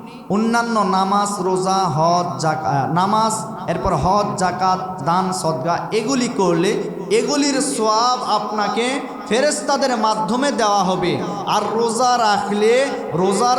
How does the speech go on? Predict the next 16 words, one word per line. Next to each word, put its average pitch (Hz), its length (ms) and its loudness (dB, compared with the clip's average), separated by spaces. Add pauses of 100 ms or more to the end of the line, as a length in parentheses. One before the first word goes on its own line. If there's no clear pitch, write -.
(160)
সওয়াব 220 240 2 (120)
ফেরেশতারা 226 580 2
দিবে 190 300 0
না, 175 120 2
বরং 202 360 0
আল্লাহর 247 600 0
কুদরতি 226 720 -2
হাত 185 280 0 (100)
দিয়ে 214 140 2
দিবে। 135 260 -2 (1900)
কোনো 156 160 2
মালিকের 175 520 2
কাজ 160 240 0
করতে 170 280 0
গেছেন, 170 480 -2 (640)
এখন 147 500 -2